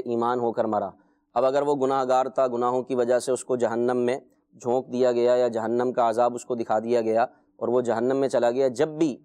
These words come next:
اگر اس کے دل میں ایمان تھا اور دنیا سے ایمان کی حالت میں گیا تو اب ایسی صورت میں اس کو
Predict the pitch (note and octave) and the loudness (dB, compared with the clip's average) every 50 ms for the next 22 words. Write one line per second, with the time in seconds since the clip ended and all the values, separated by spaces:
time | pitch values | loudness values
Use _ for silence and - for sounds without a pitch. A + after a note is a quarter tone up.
0 | _ - - B2+ C3+ C#3 C3+ C3 - D#3+ C#3 B2 B2+ B2+ C3 C3 B2+ A#2+ A#2 A#2 | _ -6 -2 0 0 0 -2 -2 -2 -2 -2 0 0 0 0 0 2 2 2 2
1 | A#2 A#2+ B2 - C3 B2+ A#2+ B2 B2+ C3+ C#3 B2+ C#3+ C3+ C3+ B2+ C3 C3+ C3 C3+ | 0 0 0 -2 -2 -2 -2 -2 0 0 0 0 0 0 2 2 0 -2 -2 -2
2 | B2+ B2 B2 B2+ C3 C3+ C#3 C3 A#2 A#2 A#2 A#2 - - _ _ _ _ _ - | -2 0 0 -2 -2 -2 -2 0 0 2 0 0 -2 -6 _ _ _ _ _ -10
3 | - - C#3+ D3 D3+ D3+ D3+ D3+ D#3 C#3+ - D3 C#3+ C#3+ B2+ C#3 C#3+ C#3 B2+ - | -4 -2 0 2 4 2 2 2 0 -2 0 2 0 0 0 -2 -2 -2 -2 -2
4 | - C#3+ E3 | -2 -2 -2